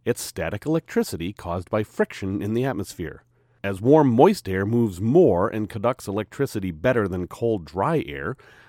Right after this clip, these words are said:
lightning is most commonly associated with tropical climates. That doesn't mean you can't experience thunder snow,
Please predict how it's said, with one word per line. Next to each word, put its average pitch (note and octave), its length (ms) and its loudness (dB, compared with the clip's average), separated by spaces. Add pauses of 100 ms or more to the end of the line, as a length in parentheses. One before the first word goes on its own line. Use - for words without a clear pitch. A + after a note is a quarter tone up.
(120)
lightning D3 360 0
is F#2+ 140 -2
most A#2 240 0
commonly D#3 460 2
associated G#2+ 580 -4
with B2+ 200 -4
tropical F2+ 460 -8
climates. - 640 -4 (300)
That A2 180 -4
doesn't D3+ 340 2
mean F2+ 220 -4
you A2+ 140 -2
can't A2 400 -6
experience G2 640 -6
thunder D3 400 0
snow, E2 560 -6